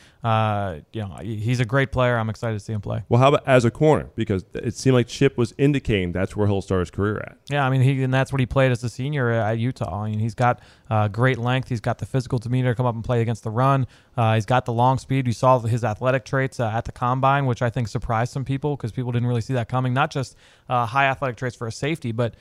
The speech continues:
Speaker 1: he was in the top five in a number of different spots for the cornerback position. So, uh, you know, it, it, I'm excited to see what he brings to this offense. I'm,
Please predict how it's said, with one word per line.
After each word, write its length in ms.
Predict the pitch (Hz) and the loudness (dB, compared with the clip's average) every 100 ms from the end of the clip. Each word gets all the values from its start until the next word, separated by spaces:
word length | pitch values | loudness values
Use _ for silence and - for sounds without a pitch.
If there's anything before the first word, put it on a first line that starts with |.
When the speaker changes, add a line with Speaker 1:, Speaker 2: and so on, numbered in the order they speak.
| _ - | _ -2
Speaker 1:
he 80 | |
was 80 | 143 | 0
in 60 | 127 | 0
the 60 | |
top 280 | 117 135 127 | 0 0 0
five 260 | 135 139 139 | 2 4 4
in 60 | |
a 80 | 123 | 0
number 180 | 131 127 | 0 -2
of 60 | 123 | -2
different 240 | 120 113 | -6 -8
spots 260 | - 117 - | -6 -6 -6
for 120 | 120 | -12
the 80 | - | -8
cornerback 420 | 139 147 120 - | -4 -2 -4 -8
position. 360 | 107 95 - | -12 -14 -16
So, 260 | - 120 110 _ _ _ - | -10 -8 -8 _ _ _ -4
uh, 360 | 127 120 113 113 | 0 0 0 -4
you 60 | 135 | -6
know, 100 | 113 - | -6 -4
it, 100 | 135 | -4
it, 240 | 110 117 _ - | -4 -8 _ 2
I'm 200 | 147 151 | 2 4
excited 320 | - 156 143 | 2 0 0
to 60 | |
see 220 | 127 143 131 | -4 -4 -2
what 200 | 127 117 | 0 0
he 80 | 117 | -2
brings 260 | 123 120 | -2 -2
to 80 | - | -4
this 140 | 117 123 | -2 0
offense. 240 | 123 - | -2 0
I'm, 180 | 135 | -2